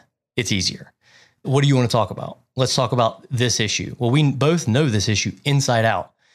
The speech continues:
So it takes about three minutes of prep to talk about what we're gonna talk about and then sit down and talk about it. And we're just bouncing off each other. I ask you a question, and then you go, "Well, here, I, I'm the expert here, so I will go on for several minutes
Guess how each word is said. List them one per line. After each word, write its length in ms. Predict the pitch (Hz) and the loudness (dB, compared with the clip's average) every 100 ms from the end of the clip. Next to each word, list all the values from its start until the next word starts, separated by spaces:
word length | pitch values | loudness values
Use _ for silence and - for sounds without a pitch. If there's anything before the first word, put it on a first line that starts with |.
| _ - | _ -8
So 120 | - | -4
it 100 | 113 | -2
takes 260 | - 131 127 | -2 -2 -2
about 240 | 123 113 | -2 -2
three 420 | - - 127 131 | -6 -6 0 4
minutes 300 | 127 120 107 | 4 4 0
of 100 | 101 | -4
prep 300 | - 107 - - _ _ _ - | -4 -6 -8 -20 _ _ _ -8
to 100 | 120 | -2
talk 220 | 120 117 | 0 0
about 160 | 127 131 | 0 2
what 60 | |
we're 120 | 131 135 | 2 2
gonna 80 | |
talk 220 | 139 110 107 | 2 0 2
about 180 | 110 | 0
and 80 | 101 | 0
then 80 | 101 | -2
sit 140 | - | 0
down 120 | 104 98 | -2 -2
and 100 | 95 | -2
talk 200 | 98 92 | -6 -8
about 240 | 143 - | -12 -12
it. 60 | - _ _ _ _ _ - | -16 _ _ _ _ _ -4
And 460 | 123 113 110 107 - | 0 0 2 0 0
we're 100 | 131 | -2
just 180 | 117 117 | 0 0
bouncing 320 | 113 117 107 | 0 0 0
off 140 | 123 120 | 0 0
each 140 | 107 | -2
other. 180 | 98 92 | -2 -2
I 140 | 104 101 | -2 0
ask 220 | 107 - | -2 -2
you 100 | 127 | -2
a 60 | |
question, 440 | 120 143 147 - - - | 0 0 -2 -6 -14 -6
and 100 | 107 | -2
then 140 | 104 | 0
you 100 | 110 | 2
go, 160 | 117 110 | 2 0
"Well, 140 | 101 | -2
here, 360 | 101 135 135 110 | -2 0 0 0
I, 260 | 110 113 104 | -4 -4 -2
I'm 140 | 98 | -2
the 160 | 101 139 | 0 0
expert 320 | 190 - - | -2 -4 -6
here, 180 | 98 104 | -2 -2
so 140 | - | 0
I 100 | 101 | 0
will 140 | 104 104 | 0 0
go 180 | 113 107 | 0 2
on 320 | 131 107 104 | 2 2 0
for 140 | - | -2
several 240 | - 104 101 | -2 0 2
minutes 260 | 117 104 | 2 0